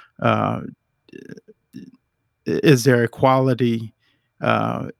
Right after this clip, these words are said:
if, if, if you're a person of color, do you have the same chances of, of moving up the corporate ladder or, uh, having access to, to credit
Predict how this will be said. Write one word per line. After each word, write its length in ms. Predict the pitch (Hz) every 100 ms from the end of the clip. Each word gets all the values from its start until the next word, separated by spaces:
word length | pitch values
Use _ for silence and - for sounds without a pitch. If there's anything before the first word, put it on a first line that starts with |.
| _ -
if, 100 | 123 -
if, 220 | 131 120 -
if 160 | 120
you're 140 | 127 127
a 40 |
person 360 | - 131 135 123
of 140 | 117
color, 360 | - 143 135 120
do 100 | 113
you 160 | 110
have 260 | 117 117 113
the 80 | 113
same 360 | - 123 120
chances 600 | 113 - 120 120 - 110
of, 160 | 113 113
of 160 | 110 117
moving 300 | 127 117 120
up 140 | 113
the 60 | -
corporate 400 | - 113 - -
ladder 440 | 113 101 95 95 - - - _ _ -
or, 540 | 113 107 101 101 110 - _ _ -
uh, 320 | 110 98 - - _ -
having 340 | 131 135 123
access 600 | 120 117 - 123 113 -
to, 240 | - 113
to 180 | 107 -
credit 520 | - - 131 110 104